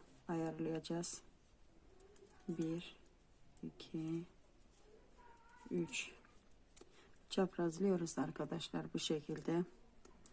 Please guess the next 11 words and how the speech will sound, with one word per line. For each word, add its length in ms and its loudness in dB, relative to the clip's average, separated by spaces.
Bu 60 4
pembeleri 680 6
işlerken 640 4
üç 200 4
tane 340 6
de 60 10
gri 320 6
arada 380 2
bırakmıştık. 600 2
Bu 60 6
sefer 500 4